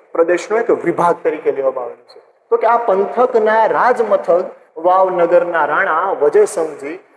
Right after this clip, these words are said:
અંધારી રાતમાં દૂર સે દૂર કોઈ મશાલ સળગતી દેખાય તો પણ ઝીણી ન-, ઝીણી આંખેથી શું હશે એ પારખવા મથે છે. હવે અહીંયા આપણને રૂઢિપ્રયોગ બાળકો આપેલો છે. કયો રૂઢિપ્રયોગ છે? તો કે ઝીણી આંખે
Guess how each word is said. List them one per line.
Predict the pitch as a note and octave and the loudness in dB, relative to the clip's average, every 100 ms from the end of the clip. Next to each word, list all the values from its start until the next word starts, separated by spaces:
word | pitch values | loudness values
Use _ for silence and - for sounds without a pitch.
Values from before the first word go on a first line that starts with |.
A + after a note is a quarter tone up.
| - | -8
અંધારી | D3+ D#3 F3 G3 G#3 G#3+ | -6 -2 0 2 2 2
રાતમાં | F3 D3+ E3+ D#3+ D#3 E3 F3+ | 2 2 0 -2 -2 -2 0
દૂર | B3+ C4+ B3 A#3 | 0 4 4 4
સે | - F#3 | 2 0
દૂર | E3 G3+ D3 - _ - | 2 2 2 -2 _ -2
કોઈ | D3+ C#3 | -2 0
મશાલ | D#3 D3+ E3 C#3+ | -4 0 0 0
સળગતી | - E3 A#3 - F3 | 0 -2 -2 -4 -2
દેખાય | D#3 D3+ A#3+ G3 - - - | 0 0 0 -2 -4 -8 -2
તો | A3 | 0
પણ | A3 F#3+ | 2 0
ઝીણી | D3 - F3 G#3+ | 0 -2 2 4
ન-, | F3 D#3+ | 4 2
ઝીણી | D3+ - - A3 F3 G3+ - _ | 0 -12 -2 0 0 -4 -10 _
આંખેથી | D#3+ E3+ A3 G3+ D3+ - - - | -6 -2 0 2 -2 -6 -10 0
શું | C#4 G#3 G3 | 2 2 0
હશે | - F#3 - - - | 0 0 -2 -8 -8
એ | F3 | -4
પારખવા | - D3+ D3+ D#3 - D#3+ G3 - | -2 0 0 0 -2 -2 -2 -2
મથે | D3+ D3 D3+ | -4 0 -2
છે. | C3 | -2
હવે | C3+ D3 | -4 -4
અહીંયા | E3 F3 | -2 0
આપણને | F#3 F#3+ G#3+ G#3+ | 0 0 0 0
રૂઢિપ્રયોગ | F3+ B3 B3+ B3+ A3 | 0 0 2 2 2
બાળકો | A3+ A#3 | 0 2
આપેલો | A3+ A3 A3 | 0 0 -6
છે. | G#3+ A3 | -6 2
કયો | A#3+ A#3 | 4 4
રૂઢિપ્રયોગ | A3+ A3+ A3+ G#3 | 2 2 2 0
છે? | - | -2
તો | - _ - G3+ | -6 _ -8 -2
કે | A3+ G3+ | 2 2
ઝીણી | - D#3 G#3+ C4 A#3+ | 0 0 2 2 0
આંખે | - F#3+ F#3+ - D#3 F#3 | 0 -2 -2 -10 -12 -10